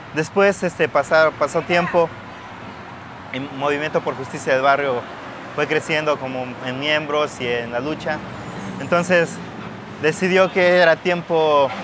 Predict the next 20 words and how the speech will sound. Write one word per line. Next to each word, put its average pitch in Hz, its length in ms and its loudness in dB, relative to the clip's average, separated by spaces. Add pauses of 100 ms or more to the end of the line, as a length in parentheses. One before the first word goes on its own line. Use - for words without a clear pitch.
(1000)
luchar 151 260 0
contra 156 240 4
otro 151 160 2
proble-, 151 380 -2
otro 147 260 0
proble-, 156 400 2 (100)
problema 151 480 -2 (120)
de 127 60 -8
los 127 140 -2
muchos 151 340 -8
que 131 100 -6
tenemos 139 360 -8
en 143 60 -10
la 120 80 -8
comunidad. 127 500 -4 (640)
Entonces, 170 480 -2
decidimos 160 440 -4
hacer 151 220 -4
una 147 140 -4
consulta 156 520 -6